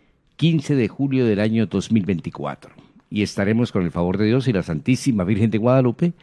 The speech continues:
hasta las catorce horas locales. A ver, bien dicen en los casinos, ¿no? La casa pierde, pero está contenta.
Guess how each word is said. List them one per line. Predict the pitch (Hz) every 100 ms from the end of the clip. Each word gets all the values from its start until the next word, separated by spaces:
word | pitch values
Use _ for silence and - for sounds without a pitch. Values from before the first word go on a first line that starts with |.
| _ - - - _
hasta | 110 123 - 127
las | 123 147 - - - - -
catorce | 92 - 120 107 - 107 - _ _ -
horas | 123 113 107 - - _
locales. | 80 82 78 - 101 71 65 - - - - _ _ _ _ _ _ - - _ _ _ _ -
A | 101
ver, | 113
bien | 113 123
dicen | 107 120 120
en |
los | 98 -
casinos, | 98 143 110
¿no? | 104 160 - _ _ _ _ _
La | 76 78
casa | 113 117 131
pierde, | 139 143 139 135
pero | 117
está | 104 123
contenta. | 120 113 139 117 98 69